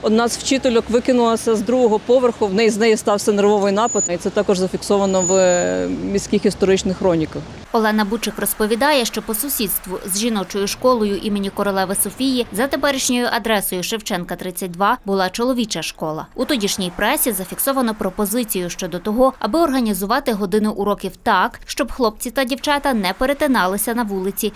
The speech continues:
Speaker 2: і не задивлялися одне на одного. У той час це вважалося непристойним. Наразі колишня чоловіча та жіноча школи приблизно десять років стоять пусткою.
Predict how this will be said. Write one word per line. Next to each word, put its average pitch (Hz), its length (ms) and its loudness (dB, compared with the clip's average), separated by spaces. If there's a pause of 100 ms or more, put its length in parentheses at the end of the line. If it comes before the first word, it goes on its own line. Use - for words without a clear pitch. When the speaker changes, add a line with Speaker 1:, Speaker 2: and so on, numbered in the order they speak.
(120)
Speaker 2:
і 226 100 0
не 202 200 2
задивлялися 226 800 0
одне 175 260 -2
на 233 120 0
одного. 165 520 -6 (160)
У 254 60 -2
той 311 200 0
час 220 380 0
це 185 100 -6
вважалося 214 640 0
непристойним. 180 960 -4 (100)
Наразі 269 400 2
колишня 254 520 0
чоловіча 233 640 -4
та 220 140 0
жіноча 196 500 -2
школи 269 640 0
приблизно 208 480 2
десять 214 420 0
років 220 340 -2
стоять 175 480 -4
пусткою. 175 680 -6